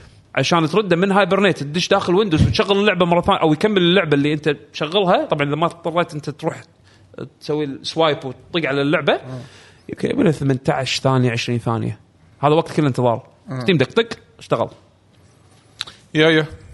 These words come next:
Speaker 2: نايس، نايس.
Speaker 1: عرفت شلون؟ فيعني، آه،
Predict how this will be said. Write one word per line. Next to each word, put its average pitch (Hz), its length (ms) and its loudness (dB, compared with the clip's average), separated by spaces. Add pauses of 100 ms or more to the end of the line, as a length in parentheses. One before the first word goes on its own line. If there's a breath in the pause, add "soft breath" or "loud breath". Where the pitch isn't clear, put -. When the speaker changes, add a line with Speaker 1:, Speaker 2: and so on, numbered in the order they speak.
(140)
Speaker 2:
نايس، 135 400 -2
نايس. - 340 -12
Speaker 1:
عرفت 135 200 0
شلون؟ 196 220 0 (500 loud breath)
فيعني، 262 500 2
آه، 180 400 2